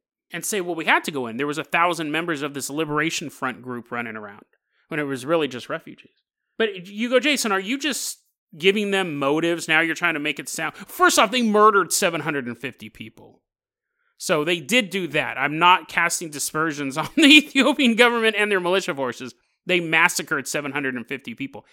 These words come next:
in January twenty twenty-one. This just happened. The reason why we know about it was two hundred and fifty of them were able to escape, and they reported this to the local media, being like, "Oh, dude, a bunch of people got killed over there."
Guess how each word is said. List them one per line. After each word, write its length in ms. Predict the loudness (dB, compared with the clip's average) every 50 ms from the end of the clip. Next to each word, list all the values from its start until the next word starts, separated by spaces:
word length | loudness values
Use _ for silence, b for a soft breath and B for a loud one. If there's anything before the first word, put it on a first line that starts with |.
| b b b
in 220 | 2 2 2 2 0
January 640 | 0 2 2 4 4 2 0 -2 -2 -2 -2 -2 -4
twenty 300 | -6 -4 -4 -2 -2 -4
twenty-one. 540 | -4 -6 -4 -4 -4 -4 -4 -4 -6 -6 -6
This 160 | -8 -8 -6
just 200 | -6 -8 -8 -6
happened. 340 | -6 -8 -8 -8 -14 -18 -18 _ _ _ _ _ _ _ _ _ _ _ _
The 80 | -4 -2
reason 200 | 0 0 4 4
why 100 | 4 4
we 100 | 4 4
know 140 | 4 2 4
about 220 | 4 4 4 4
it 60 | 2
was 200 | 0 -2 -4 -6
two 180 | -4 -2 0 0
hundred 180 | 2 0 0
and 80 | -2 -2
fifty 320 | -2 -4 -4 -2 -2 -2
of 100 | -2 -2
them 140 | -2 -4 -4
were 160 | -2 -4 -4
able 260 | -2 0 -2 -2 -2 -6
to 120 | -6 -6
escape, 540 | -4 -2 -2 -2 0 0 2 2 0 0 -4
and 120 | -6 -4 -2
they 180 | -2 -2 -2
reported 640 | -4 -6 -8 -10 -10 -8 -4 -2 -2 -2 -2 -4 -6
this 220 | -6 -6 -6 -8 -8
to 140 | -8 -8 -6
the 80 | -4
local 300 | -2 -2 -4 -4 -6 -8
media, 340 | -8 -4 -4 -2 -2 -2 -4
being 160 | -4 -6 -6
like, 180 | -6 -8 -8 -10
"Oh, 100 | -10 -10
dude, 180 | -8 -8 -8
a 20 | -8
bunch 180 | -8 -10 -10
of 60 | -10 -12
people 180 | -12 -10 -10
got 160 | -10 -12 -12
killed 220 | -12 -12 -12 -12 -12
over 160 | -14 -14 -14
there." 160 | -16 -18 -18